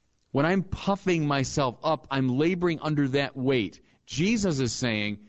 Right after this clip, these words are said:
"Become a child. Take that weight off your shoulders, and in fact, put on the weight of my yoke." That means my obedience to the Father.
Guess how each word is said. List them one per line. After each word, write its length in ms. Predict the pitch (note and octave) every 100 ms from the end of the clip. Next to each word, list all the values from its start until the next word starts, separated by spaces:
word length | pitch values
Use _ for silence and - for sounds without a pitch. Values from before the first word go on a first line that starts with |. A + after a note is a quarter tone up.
| -
"Become 280 | B2+ - F3
a 60 | D#3+
child. 640 | - G3+ F#3+ C#3+ E2+ C2+ _ _ _ _ _ _ _ _ _ _ _ _
Take 320 | - A#3 F#3
that 320 | F3 G3 -
weight 440 | C3+ C3 E3 D#3 -
off 280 | C3+ C3+ -
your 100 | B2
shoulders, 460 | A2+ C3+ B2+ A#2+ G#2+
and 160 | C#3
in 80 | C#3
fact, 400 | B2+ F3+ E3+ -
put 220 | - F#3+ -
on 320 | E3 F#3+ A3 G3
the 140 | D#3
weight 640 | G2+ A2 B2 B2+ E3 - - _ _ -
of 160 | C3 B2
my 240 | C#3+ D#3+
yoke." 640 | D#3+ D#3 E3 C#3+ F#2+ - _ _ _ _ -
That 180 | D#3+
means 360 | F3 E3+ D#3 A#2+
my 340 | C#3 D3 D#3 -
obedience 960 | C#3 G#2+ - D3+ D#3 D3+ C3 A#2+ -
to 380 | - - C#3 B2+
the 120 | B2
Father. 580 | A2 - A#2+ A2 E2+